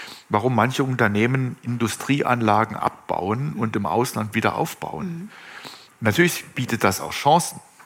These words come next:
Speaker 1: Es gibt Unternehmen, die machen diesen Ab- und Aufbau. Da brummt das Geschäft im Moment. Ja? Und das ist auch eine Chance für ein Unternehmen. Also alles hat, bietet auch seine Chancen. Aber es ist natürlich für den Standort insgesamt eine schlechte Nachricht. Und wenn sogar die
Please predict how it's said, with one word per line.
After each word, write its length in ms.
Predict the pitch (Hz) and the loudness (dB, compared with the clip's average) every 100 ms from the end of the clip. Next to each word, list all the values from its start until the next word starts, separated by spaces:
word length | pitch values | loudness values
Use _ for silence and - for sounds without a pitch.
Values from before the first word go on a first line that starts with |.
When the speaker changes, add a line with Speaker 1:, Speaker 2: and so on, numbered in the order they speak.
| - | -16
Speaker 1:
Es 140 | - - | -12 -4
gibt 180 | 120 123 | -2 0
Unternehmen, 720 | 107 101 110 131 156 190 175 - _ _ - | 2 2 4 2 2 -2 -4 -10 _ _ -4
die 80 | 117 | -2
machen 380 | 117 135 151 | 0 0 0
diesen 260 | 120 98 107 | 0 -2 -4
Ab- 220 | - - | -6 -4
und 120 | 131 | -4
Aufbau. 540 | 117 175 - - 69 - _ _ _ _ _ _ _ | 2 2 2 -4 -6 -10 _ _ _ _ _ _ _
Da 300 | 95 110 110 | -4 -4 -6
brummt 300 | - 180 202 | 2 4 4
das 220 | - - 101 | -2 -4 -6
Geschäft 360 | - 95 - 98 | -2 -2 -2 -6
im 60 | |
Moment. 480 | 92 92 85 90 - _ _ _ | -4 -6 -8 -14 -20 _ _ _
Ja? 260 | - 110 175 - - - - - | -6 -4 -4 -6 -10 -10 -10 -10
Und 280 | - 107 104 | -2 -2 0
das 120 | 104 | -2
ist 120 | 135 - | 0 2
auch 140 | 196 | 4
eine 120 | 202 | 4
Chance 460 | 180 - 117 117 110 | 4 4 4 4 2
für 160 | 117 | 4
ein 120 | 101 117 | 4 2
Unternehmen. 640 | 113 104 98 92 87 80 | 2 2 2 -2 -2 -2
Also 260 | 92 107 | 0 4
alles 320 | 98 131 190 165 | 6 6 6 2
hat, 200 | 156 - | 0 0
bietet 280 | 175 165 | -4 2
auch 120 | 160 143 | 4 4
seine 260 | 143 143 | 2 0
Chancen. 480 | 139 - 135 - - - - - - | 0 0 0 -4 -10 -16 -16 -14 -2
Aber 220 | 113 117 | 4 4
es 100 | 113 | 4
ist 140 | 143 143 | 4 2
natürlich 360 | 127 143 135 | 2 4 2
für 140 | - 131 | 4 2
den 140 | 117 | 2
Standort 420 | - 135 131 113 | -2 0 4 4
insgesamt 480 | 143 127 120 113 110 | 2 -2 2 2 2
eine 60 | 110 | 0
schlechte 340 | 113 107 110 | 0 0 -2
Nachricht. 460 | 98 95 92 - - | -6 -8 -8 -8 -2
Und 100 | 113 | 4
wenn 140 | 131 | 4
sogar 340 | 143 127 123 | 4 4 4
die 200 | 120 117 | 6 2